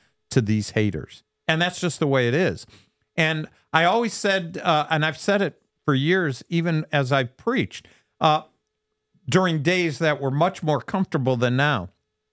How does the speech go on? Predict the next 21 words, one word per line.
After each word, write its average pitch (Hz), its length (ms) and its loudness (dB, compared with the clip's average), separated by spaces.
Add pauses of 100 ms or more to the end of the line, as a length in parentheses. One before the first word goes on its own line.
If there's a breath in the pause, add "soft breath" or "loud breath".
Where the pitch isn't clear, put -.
(320)
in 147 120 4
a 180 60 2
church, - 460 -2 (500 soft breath)
if 160 420 0 (200)
things 220 300 2
got 180 280 0
bad 170 260 2
like 147 240 -2
they 143 100 0
did 143 220 0
in 131 120 0
Germany, 120 580 0
I, 131 280 0 (280)
I 143 100 0
would 156 160 0
ask 170 280 -2
people, 107 420 -4 (340 soft breath)
"What 110 380 0
would 139 260 0
you 170 140 0
do 127 480 0